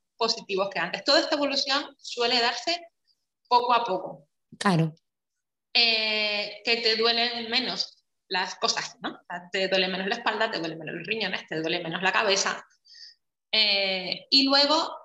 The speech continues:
Speaker 1: por eso, se, por lo que voy pudiendo observar, se empieza a notar un poco antes en lo, en lo físico, van desapareciendo estas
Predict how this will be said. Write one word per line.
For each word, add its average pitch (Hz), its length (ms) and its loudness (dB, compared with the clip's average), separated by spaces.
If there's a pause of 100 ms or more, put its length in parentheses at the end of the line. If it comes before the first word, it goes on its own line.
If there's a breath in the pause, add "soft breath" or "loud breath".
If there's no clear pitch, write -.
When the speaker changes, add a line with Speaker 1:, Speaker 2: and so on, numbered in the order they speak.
(340)
Speaker 1:
por 233 140 0
eso, 233 140 -2
se, 214 440 -2
por 226 120 2
lo 226 100 0
que 220 220 2
voy 254 220 4
pudiendo 285 360 0
observar, 277 340 2
se 247 120 -4
empieza 233 360 -2
a 254 40 -4
notar 254 260 -2
un 220 100 -8
poco 233 220 -2
antes 226 420 -6 (100)
en 196 300 -2
lo, 180 380 -2
en 196 160 -2
lo 185 180 -4
físico, 285 460 -2
van 214 220 0
desapareciendo 214 680 -2
estas 196 220 -6